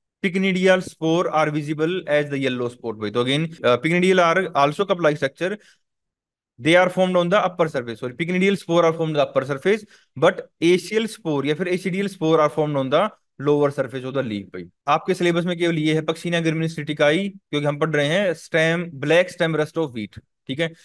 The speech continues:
तो आपने फंगस का नाम और ये डिजीज, सेकंड फंगस है Puccinia recondita, ये करता है brown rust of disease, brown rust of wheat। थर्ड है Puccinia stariformis,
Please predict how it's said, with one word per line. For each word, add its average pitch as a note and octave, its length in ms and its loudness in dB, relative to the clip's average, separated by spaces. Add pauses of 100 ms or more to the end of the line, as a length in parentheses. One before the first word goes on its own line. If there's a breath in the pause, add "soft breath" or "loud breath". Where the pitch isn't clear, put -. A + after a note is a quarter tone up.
(260 loud breath)
तो D#3 80 4
आपने F3 240 2
फंगस E3+ 320 0
का E3 80 0
नाम D#3 300 2
और D3+ 180 -2
ये D3 80 2
डिजीज, A#2 340 -6
सेकंड E3 480 -2
फंगस E3+ 340 0
है E3+ 140 2
Puccinia E3 600 -2 (380 soft breath)
recondita, D3+ 680 0 (240)
ये D3+ 100 0
करता E3 320 2
है F3+ 60 4
brown D3 540 0
rust F3+ 240 -2
of D#3+ 100 -4
disease, A2+ 540 -10 (280)
brown C#3 300 2
rust D3 200 2
of D#3 120 2
wheat। B2 220 -2 (720 soft breath)
थर्ड E3+ 200 4
है E3+ 280 2
Puccinia E3+ 640 -2
stariformis, D#3 680 0